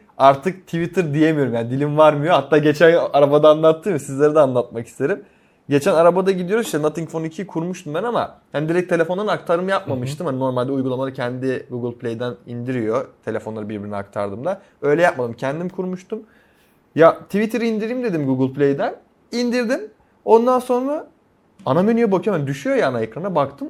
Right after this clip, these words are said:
Speaker 1: Allah Allah. Twitter yok. Menüye giriyorum. Hani çekmeceye giriyorum orada. Cık, yok. E, yukarı Twitter yazıyorum. Yok.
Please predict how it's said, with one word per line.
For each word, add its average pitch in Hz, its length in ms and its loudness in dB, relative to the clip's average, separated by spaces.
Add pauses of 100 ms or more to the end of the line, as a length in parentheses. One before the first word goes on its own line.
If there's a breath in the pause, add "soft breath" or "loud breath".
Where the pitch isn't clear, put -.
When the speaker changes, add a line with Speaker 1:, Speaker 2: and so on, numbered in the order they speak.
(180)
Speaker 1:
Allah 104 180 -8
Allah. 73 100 -14 (260)
Twitter 98 320 -14
yok. 147 260 -4 (600 soft breath)
Menüye 127 360 -2
giriyorum. 160 440 -2 (200)
Hani 107 280 -10 (240)
çekmeceye 123 520 -2
giriyorum 107 340 -4
orada. 160 400 -4
Cık, - 600 -20
yok. - 260 2 (160)
E, 127 40 -12 (100)
yukarı 143 300 2
Twitter 170 320 -4
yazıyorum. 180 340 0
Yok. 190 260 0